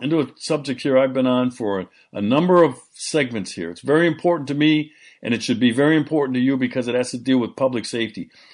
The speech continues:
It is this inane idea floating through the Congress, and in some cases floating through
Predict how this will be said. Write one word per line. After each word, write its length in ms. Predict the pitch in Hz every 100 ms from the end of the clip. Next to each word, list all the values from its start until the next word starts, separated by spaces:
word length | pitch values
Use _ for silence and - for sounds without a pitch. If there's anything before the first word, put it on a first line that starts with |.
| -
It 120 | 131
is 120 | 131
this 220 | 135 131
inane 360 | 143 131 151 202
idea 640 | 190 175 127 170 156 117
floating 460 | 101 - 147 170 175
through 120 | 185
the 100 | 156
Congress, 640 | - 147 135 113 82 - - _ _ _ _ -
and 140 | 151
in 100 | 170
some 280 | 151 240 269
cases 420 | 190 175 160 127
floating 380 | - 170 160 147
through 520 | - 147 143 135 123